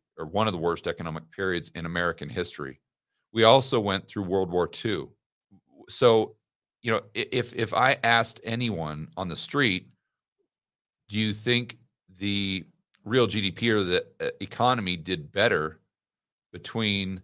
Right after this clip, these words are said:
the end of the twenty, nineteen twenties throughout the Great Depression and World War Two, or do you think the economy did better since nineteen ninety?" I guarantee you ninety-nine percent of the people are gonna say nineteen ninety to twenty twenty-one.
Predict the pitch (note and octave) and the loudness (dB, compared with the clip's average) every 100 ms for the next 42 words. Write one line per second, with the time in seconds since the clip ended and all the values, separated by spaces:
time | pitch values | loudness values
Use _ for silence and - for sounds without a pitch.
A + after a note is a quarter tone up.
0 | _ _ F#2+ A2 A2 G#2+ G#2+ F2+ F#2 - | _ _ -4 -2 -2 0 0 0 -8 -4
1 | G#2+ F#2 - _ _ _ G#2 G#2+ G#2+ F#2+ | -2 -4 -8 _ _ _ -8 -8 -6 -10
2 | - A2+ G#2 D#2 D2+ - _ _ - B2 | -4 -2 -2 -4 -8 -16 _ _ -10 2
3 | A2+ A2+ - F#2+ F2+ G#2+ G#2 - - - | 4 4 0 -10 -2 -2 -2 -10 -12 0
4 | B2 A#2 G#2 F#2 F2 G2+ G#2 F2+ F2 D#2+ | 2 2 -4 -8 -6 -2 -2 0 -2 -2
5 | - C3+ F#2+ D2 D#2+ _ _ _ _ _ | -4 -2 -2 -4 -10 _ _ _ _ _
6 | - E3+ C#3 G#2 G2 G#2 _ _ _ - | 2 6 8 8 6 2 _ _ _ -12
7 | G2 G#2+ G#2 G2+ F#2 G#2+ G#2 G2 E2 F#2+ | -6 -6 -4 -6 -4 -4 -4 -6 -6 -8
8 | D2+ G#2 G2+ F2 E2+ - G2 - F2 D#2+ | 0 0 0 -4 -10 -6 -8 -8 -10 -6
9 | F2+ A2 F2+ C2 - _ _ A2+ C#3 C3 | -4 -4 -6 -12 -18 _ _ -2 0 0
10 | C3 A2+ G2 G#2+ G#2 G2+ G2+ F#2 E2+ G2+ | 0 0 0 -2 -2 -2 -4 -6 -8 -4
11 | G#2+ - F2 - G2+ G2 A#2 C3 _ _ | -6 -6 -14 -6 -6 -4 -6 -8 _ _
12 | G#2+ G2+ F2+ G2 F2+ F2 _ _ _ _ | -6 -4 -2 -2 -2 -4 _ _ _ _
13 | G2 F#2 - F#2 F2+ F2+ E2+ D#2+ - F2 | -10 -8 -8 -6 -6 -6 -8 -10 -12 -10
14 | E2 E2 D#2 C#2 | -10 -10 -12 -12